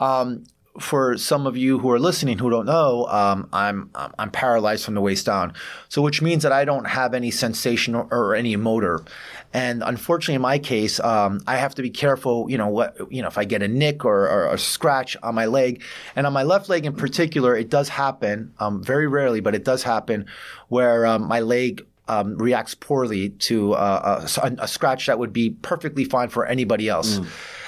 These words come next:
Speaker 1: And, um, I developed cellulitis. So, um, the cellulitis was kind of under control. And then on that Saturday morning, it got incredibly swollen and red, and I was hitting fevers of about one oh three.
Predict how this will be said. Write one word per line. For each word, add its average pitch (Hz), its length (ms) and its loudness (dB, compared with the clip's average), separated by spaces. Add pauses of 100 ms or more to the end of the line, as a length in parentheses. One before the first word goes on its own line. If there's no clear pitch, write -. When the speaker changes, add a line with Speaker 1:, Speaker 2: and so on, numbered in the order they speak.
(140)
Speaker 1:
And, 123 380 -2
um, 117 320 2
I 120 140 -2
developed 120 380 0
cellulitis. 113 840 0 (540)
So, 131 460 4
um, 113 300 -2
the 117 100 -6
cellulitis 170 640 2
was 135 200 0 (220)
kind 175 220 0
of 165 100 0
under 156 200 2
control. 151 640 2 (300)
And 131 180 0
then 131 200 2
on 123 160 2
that 123 160 2
Saturday 131 440 2
morning, 127 500 0
it 120 100 -4
got 117 240 0 (200)
incredibly 135 460 0
swollen 135 400 0
and 117 160 0
red, 123 280 4
and 110 140 -2
I 110 60 0
was 110 180 -2
hitting 120 220 -2
fevers 117 440 0
of 101 120 -2
about 110 240 2
one 113 160 0
oh 101 80 0
three. 135 600 0